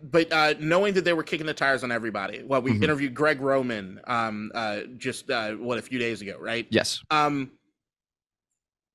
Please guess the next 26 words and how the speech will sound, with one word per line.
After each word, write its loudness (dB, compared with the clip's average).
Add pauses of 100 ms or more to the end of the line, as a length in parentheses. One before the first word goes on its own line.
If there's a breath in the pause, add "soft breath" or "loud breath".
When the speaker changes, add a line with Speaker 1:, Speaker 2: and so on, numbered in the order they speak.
(420)
Speaker 1:
with, 0
with, 4
when 4
the 2
head 0
coaching 2
positions -2
all 4
got 2
filled, -8 (240)
then 4
it 2
was, 0
"All 2
right, 4
what 2
is 2
Bieniemy 2
gonna 0
do? -6
His -10
contract's 0
up -2
in -4
Kansas -2
City." -4